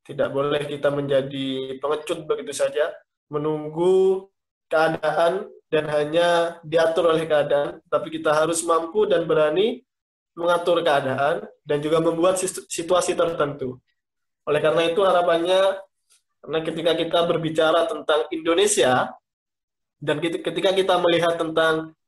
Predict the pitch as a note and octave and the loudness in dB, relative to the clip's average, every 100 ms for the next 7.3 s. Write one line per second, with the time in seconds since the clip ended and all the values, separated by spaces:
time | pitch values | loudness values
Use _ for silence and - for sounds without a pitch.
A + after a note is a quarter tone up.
0 | _ - F3 F#3 E3+ E3 E3 E3 E3+ E3+ | _ -2 0 2 0 2 2 2 2 2
1 | D#3+ D#3+ D#3 D#3+ E3+ E3 E3+ D#3+ D#3+ - | 2 -2 -2 0 2 2 4 4 2 0
2 | - _ _ _ _ D#3 C#3+ C#3+ C#3+ D3 | -8 _ _ _ _ -4 -2 -2 -2 -2
3 | C#3+ D3+ D3+ C#3+ C#3 C#3 C#3 C#3+ C#3 B2+ | 0 0 2 0 -4 -2 -2 -2 -6 -2
4 | E3 - C3+ C#3+ D#3 D3 D3+ D3+ - F#3 | -2 0 0 2 0 0 0 -2 0 0
5 | F3+ E3+ D#3 D#3 D#3 F#3 G#3 A3+ - _ | 0 -2 -2 0 0 2 2 2 -4 _
6 | _ _ _ _ _ _ - D#3+ D#3+ E3 | _ _ _ _ _ _ 0 2 4 4
7 | E3 E3 E3 | 2 0 -8